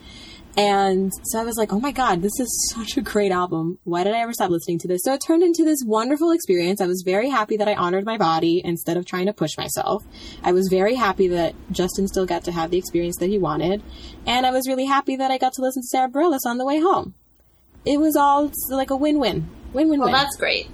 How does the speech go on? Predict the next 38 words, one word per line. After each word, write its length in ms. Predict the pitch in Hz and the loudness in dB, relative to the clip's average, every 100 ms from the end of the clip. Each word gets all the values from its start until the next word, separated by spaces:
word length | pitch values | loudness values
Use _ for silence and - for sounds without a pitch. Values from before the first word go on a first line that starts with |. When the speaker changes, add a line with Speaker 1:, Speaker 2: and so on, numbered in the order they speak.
| - | -4
Speaker 2:
I'm 160 | 220 | 0
glad 240 | 233 254 233 | 2 2 2
you 80 | 208 | 2
honored 320 | 170 165 160 | 2 0 -2
your 100 | 165 | -2
body, 280 | - - 170 | -2 -2 -4
too. 200 | - - - - - | -8 -10 -10 -14 -12
Speaker 1:
Yeah. 200 | 185 - - - | -12 -12 -16 -18
So 160 | - 190 | -8 -4
that's, 320 | 190 196 - - 196 | -2 -2 -4 -10 -6
that's 220 | 185 - | -6 -6
the 80 | 170 | -8
best 220 | - - | -8 -10
thing 120 | - | -16
that's 160 | - - | -16 -12
happened 280 | - - - | -12 -12 -16
to 80 | - | -16
me. 180 | - - - - - - - 180 | -16 -18 -20 -20 -20 -20 -16 -14
Speaker 2:
Oh, 100 | 160 156 | -12 -12
boy. 340 | - - 185 - - - - - - - - - - - - | -6 -6 -6 -10 -20 -20 -20 -20 -20 -20 -20 -20 -20 -18 -4
I 80 | 220 | 0
might 180 | 202 185 | 2 2
have 140 | 185 | 0
to 80 | 202 | -2
honor 260 | 170 165 156 | 0 0 0
my 160 | 160 | -4
body 440 | 165 160 165 170 - | -2 -2 -2 -6 -8
and 160 | 170 165 | -8 -8
turn 160 | 170 | -4
on 100 | 156 | -4
the 140 | 151 156 | -4 -6
air 120 | 151 | -6
conditioning 460 | 165 165 - 165 | -6 -6 -2 -4
here 160 | 175 160 | -4 -8
in 80 | - | -6
a 60 | |
minute. 260 | - 285 - | -2 -2 -2
<laughs> 800 | 277 - 240 - 302 403 381 | -2 2 2 4 2 4 2